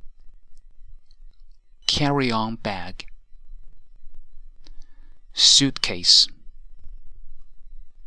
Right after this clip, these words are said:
Luggage. Baggage.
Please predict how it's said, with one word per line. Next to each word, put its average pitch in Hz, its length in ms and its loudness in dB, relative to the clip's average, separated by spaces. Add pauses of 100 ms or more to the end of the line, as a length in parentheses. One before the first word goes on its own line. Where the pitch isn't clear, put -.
(680)
Luggage. 113 760 2 (2000)
Baggage. - 880 2